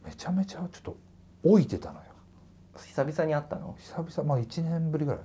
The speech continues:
Speaker 2: うん。一年ぶりに会って、
Speaker 1: 老い-、
Speaker 2: 安楽から見て、
Speaker 1: 老いた。
Speaker 2: 「え、老いたな」って。
Speaker 1: そう。で、俺、老いたと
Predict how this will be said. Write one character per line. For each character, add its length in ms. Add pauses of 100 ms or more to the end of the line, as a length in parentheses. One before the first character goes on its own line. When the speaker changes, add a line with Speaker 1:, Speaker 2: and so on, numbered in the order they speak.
(200)
Speaker 2:
う 80
ん。 180 (400)
一 200
年 220
ぶ 120
り 200
に 140
会 120
っ 20
て、 460 (440)
Speaker 1:
老 140
い-、 20
Speaker 2:
安 80
楽 180
か 80
ら 60
見 100
て、 360 (140)
Speaker 1:
老 120
い 100
た。 80
Speaker 2:
「え、 40 (500)
老 100
い 60
た 100
な」 160
っ 0
て。 60
Speaker 1:
そ 80
う。 120 (600)
で、 60
俺、 300
老 140
い 100
た 140
と 280